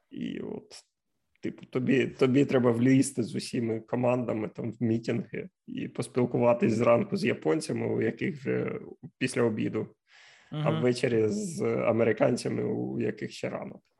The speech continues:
Speaker 2: І що, японці по-англійськи базарять?
Speaker 1: Так.
Speaker 2: Слухай, капець, ось тут
Speaker 1: О, у нас,
Speaker 2: глобалізація
Speaker 1: у,
Speaker 2: якась.
Speaker 1: у, у нас був продукт-овнер в Японії, який поїхав з Іспанії.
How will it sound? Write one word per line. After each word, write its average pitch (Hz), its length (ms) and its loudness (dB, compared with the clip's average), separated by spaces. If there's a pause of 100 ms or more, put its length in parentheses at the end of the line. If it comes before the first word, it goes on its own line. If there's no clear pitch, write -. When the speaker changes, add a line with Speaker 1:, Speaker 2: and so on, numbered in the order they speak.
(500)
Speaker 2:
І 139 80 -6
що, 143 180 0
японці 135 440 -2
по-англійськи 139 500 -2
базарять? 147 380 0 (520)
Speaker 1:
Так. - 360 -4 (540)
Speaker 2:
Слухай, 120 520 -8
капець, 117 500 -12
ось 113 140 -16
тут 123 220 -12
Speaker 1:
О, 135 220 6
у 123 40 4
нас, 139 280 2
Speaker 2:
глобалізація - 100 -6
Speaker 1:
у, 139 160 -4 (100)
Speaker 2:
якась. 143 180 0
Speaker 1:
у, 143 40 -2
у 135 40 -2
нас 135 240 0
був 143 260 -2 (100)
продукт-овнер 147 720 0
в 113 40 -4
Японії, 123 640 -2
який 131 840 -6 (640)
поїхав 131 400 0
з - 80 -2
Іспанії. 127 760 0